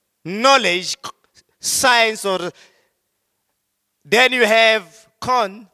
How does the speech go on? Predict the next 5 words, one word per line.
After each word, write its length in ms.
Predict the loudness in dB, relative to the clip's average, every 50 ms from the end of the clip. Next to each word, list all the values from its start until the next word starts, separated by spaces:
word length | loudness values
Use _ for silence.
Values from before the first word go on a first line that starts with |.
| _
with. 480 | -14 -12 -12 -12 -12 -14 -18 -20 -20 _ _ _ _ _ _ _ _ _ _ _ _ _ _ _ _ _ _ _ _ _ _ _ _ _ _ _ _ _ _ _ _ _ _ _ _ _ _
So 120 | -12 -12 -6
conscience 540 | -2 0 0 0 0 0 0 0 0 -2 -2
basically 560 | 0 0 0 0 -2 -6 -10 -8 -8 -8 -8
says, 680 | -6 -2 0 0 0 0 -2 -4 -8 -12 -16 -20 -20